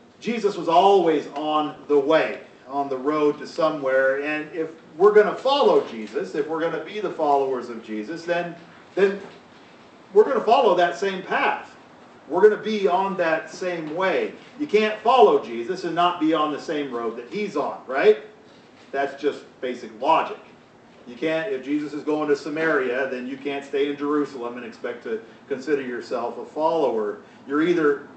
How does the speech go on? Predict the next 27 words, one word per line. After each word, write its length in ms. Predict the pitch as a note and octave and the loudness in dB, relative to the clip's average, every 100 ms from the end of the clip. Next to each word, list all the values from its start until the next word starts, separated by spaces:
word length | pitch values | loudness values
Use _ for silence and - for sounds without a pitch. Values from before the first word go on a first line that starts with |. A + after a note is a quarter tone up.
| - | -2
going 380 | E3+ F#3 G3 F3+ | 6 8 8 6
with 200 | F#3+ G3+ | 4 6
him 200 | G3 G3 | 4 4
on 160 | F#3+ F#3+ | 0 0
the 80 | |
way 320 | F#3 F#3 A3+ A#3 | 0 0 2 2
or 340 | D3+ C#3+ D#3 | 4 4 2
you're 160 | E3 F#3 | 0 2
not. 400 | A#3 - - - - - - - - - - | 2 0 -2 -12 -20 -20 -20 -20 -20 -20 -20
Simple 380 | - D3+ C#3+ C3+ | -12 -10 -6 -6
as 80 | B2 | -4
that. 320 | C3 A#2 - - - - - - - - - - - - - - - | -4 -6 -10 -20 -20 -20 -20 -20 -20 -20 -20 -20 -20 -20 -20 -20 -14
And 220 | D#3 F3+ | -10 -8
Jesus 340 | F3+ C4 A3 G3 | -6 -6 -4 -4
is 140 | F#3+ | -2
headed 420 | G3 G3 F3+ E3 | 4 4 4 0
on 500 | F3 F3 F3 F3 D#3 - D#3 | -2 2 4 2 -2 -10 -6
the 100 | E3 | 2
way, 640 | F#3 G#3+ C3 B2+ E3+ E3+ - - - - - D#3+ | 6 6 4 0 -4 -8 -18 -20 -20 -20 -18 -10
and 220 | F3 E3 | -6 -2
we're 120 | F3 | 0
gonna 160 | F#3+ F#3+ | 0 0
follow. 500 | G#3+ G3 E3+ C3 A#2+ | 4 6 4 0 -6
It's 120 | C3+ | -4
what 220 | D#3 - | -4 -2
followers 560 | E3 E3+ E3+ D#3 D3 - | -2 2 2 0 -6 -4
do. 340 | D3 C3 G#2 | -2 0 -2